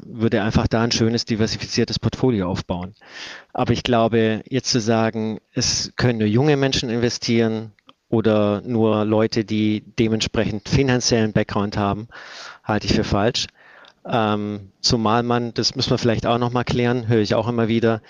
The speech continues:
äh, zum Beispiel, äh, Kryptoassets, äh,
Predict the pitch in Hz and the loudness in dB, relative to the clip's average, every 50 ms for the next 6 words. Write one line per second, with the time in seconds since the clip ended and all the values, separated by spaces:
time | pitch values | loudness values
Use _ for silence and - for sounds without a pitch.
0 | - - - - - - _ _ - - 120 110 107 107 - - - 117 107 113 | -20 -20 -20 -20 -20 -20 _ _ -4 0 0 2 2 0 -2 -4 -4 0 0 0
1 | 107 - - 113 101 - _ - 101 - - - 107 - - - 98 92 101 120 | 0 0 -4 -6 -6 -6 _ -16 -18 -16 -12 -12 -10 -10 -6 -4 -2 -2 -2 -2
2 | - - - - - 143 - - 131 - - 120 113 - 123 107 - - - - | -4 -6 -4 0 0 0 2 2 0 2 2 0 -2 -2 -2 -4 -4 -6 -6 -6
3 | - - 123 117 113 113 110 104 | -2 0 2 4 4 4 2 2